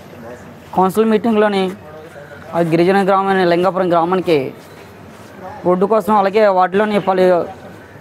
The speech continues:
కార్యక్రమాల కోసం కమిషనర్ గారికి చెప్పడం జరిగింది. ఈ విషయం మీద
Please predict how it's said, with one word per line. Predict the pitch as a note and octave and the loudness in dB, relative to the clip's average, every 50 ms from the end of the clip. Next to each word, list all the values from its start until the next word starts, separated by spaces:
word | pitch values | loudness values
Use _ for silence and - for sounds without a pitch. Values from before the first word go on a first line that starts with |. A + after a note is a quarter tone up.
| - - - - - - - - - - - - - - | -20 -20 -20 -20 -20 -20 -20 -20 -20 -20 -20 -12 -6 -2
కార్యక్రమాల | F3 F#3 F#3 E3 G3+ G3+ G3+ | 0 0 0 0 2 0 2
కోసం | G3+ G#3+ G#3 F#3+ - F#3 E3+ D3 C3 - - - - - - - - - - - - - - - - - - - - - - - - - - - - - | 2 2 0 2 2 0 0 0 -2 -8 -12 -14 -18 -20 -20 -20 -20 -20 -20 -20 -20 -20 -20 -20 -20 -20 -20 -20 -20 -20 -20 -20 -20 -20 -20 -18 -10 -4
కమిషనర్ | - E3 F3+ F#3 E3+ G3 G#3 G#3+ G3+ | -2 0 0 2 2 2 2 2 4
గారికి | G#3 G#3 G3+ F#3+ E3+ F3+ F3+ E3 C#3+ - - - - - - - - - - - - | 4 2 2 2 2 2 4 4 2 2 -2 -10 -18 -20 -20 -20 -20 -20 -12 -4 -2
చెప్పడం | F#3 E3+ - - G3 G#3 | -2 -2 0 -2 -2 0
జరిగింది. | G3+ G3 F#3 F#3 F#3+ F#3+ F3 F#3+ F#3+ G3+ D#3 E3+ F3+ - E3 - - - - - - - - - - - - - | 0 0 0 2 0 0 0 0 -2 -2 -6 -12 -14 -14 -16 -18 -18 -18 -18 -18 -18 -18 -20 -20 -18 -12 -6 0
ఈ | F#3 | 2
విషయం | G3+ G3+ E3 - A3 B3+ C4+ | 2 2 2 2 2 2 4
మీద | C4 B3+ | 4 4